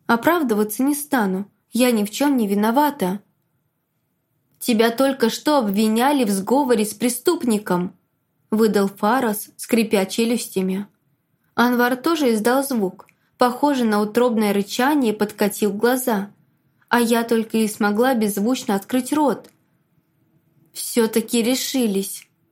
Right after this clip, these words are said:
Анвар злобно размял шею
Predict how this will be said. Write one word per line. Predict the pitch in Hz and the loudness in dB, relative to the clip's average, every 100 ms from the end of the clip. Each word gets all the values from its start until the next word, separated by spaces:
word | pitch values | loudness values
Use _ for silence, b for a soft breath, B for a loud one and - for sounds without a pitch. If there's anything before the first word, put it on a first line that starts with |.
| _ _ _ | _ _ _
Анвар | - 226 214 202 202 | 0 2 2 2 0
злобно | 196 196 233 220 196 | -2 -2 0 0 0
размял | 190 202 196 214 | 0 0 0 -2
шею | - - 202 190 | -4 -2 -2 -2